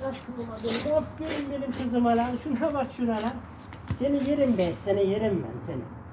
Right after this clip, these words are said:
Nasıl? Memnunsun değil mi? Ha? Güzel gezdik mi? Ha? Memnun kaldın mı bakalım? Şimdi sana biraz, birazdan Aslan'ı tarayayım arkadaşlar.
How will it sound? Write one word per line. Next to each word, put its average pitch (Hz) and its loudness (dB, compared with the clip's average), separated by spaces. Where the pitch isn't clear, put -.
Nasıl? 277 2
Memnunsun 262 4
değil 359 6
mi? - 4
Ha? 294 4
Güzel 254 4
gezdik 277 0
mi? 262 2
Ha? 247 0
Memnun 254 8
kaldın 269 4
mı 453 2
bakalım? 392 2
Şimdi 226 0
sana 226 4
biraz, 247 4
birazdan 254 4
Aslan'ı 220 0
tarayayım 233 4
arkadaşlar. 202 0